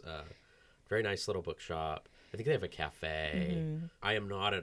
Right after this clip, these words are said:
Speaker 1: big architecture, you know, I don't know a lot, but it had a real European feel to me, a real,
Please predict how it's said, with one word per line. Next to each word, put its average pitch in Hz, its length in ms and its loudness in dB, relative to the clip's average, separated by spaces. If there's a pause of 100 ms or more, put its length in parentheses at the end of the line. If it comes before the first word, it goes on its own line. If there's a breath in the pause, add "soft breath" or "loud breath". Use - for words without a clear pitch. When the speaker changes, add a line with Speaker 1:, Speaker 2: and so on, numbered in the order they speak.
(140)
Speaker 1:
big 92 180 0
architecture, 85 880 -2
you 90 120 -4
know, 76 260 -4
I 90 80 -2
don't 87 160 -2
know 87 180 0
a 95 40 0
lot, 78 340 -4 (460 soft breath)
but 82 320 0 (380)
it - 100 -4
had 120 220 6
a 127 80 6
real 95 420 2
European 87 600 0
feel 78 300 -6
to - 140 -8
me, 80 120 -2
a 80 80 -2
real, 87 340 0